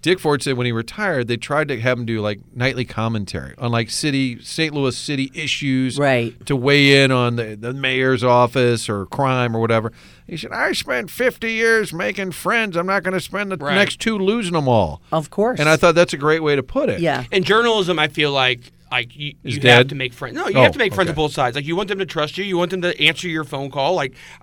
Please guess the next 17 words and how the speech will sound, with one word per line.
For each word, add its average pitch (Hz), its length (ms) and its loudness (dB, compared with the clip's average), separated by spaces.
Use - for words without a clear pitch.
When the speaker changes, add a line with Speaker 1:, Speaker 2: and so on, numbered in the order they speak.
Speaker 3:
my, 185 160 -2
the 165 380 -12
Rolodex 190 520 0
of 143 100 -6
state 185 320 0
senators 185 420 -2
and 143 80 -10
state 175 260 -2
reps, 156 220 -4
they'll, 208 140 -4
they'll, 147 240 -6
you 151 160 -8
just 175 200 -10
text - 300 -8
them 190 100 -4
now, 175 280 0
and 139 220 -10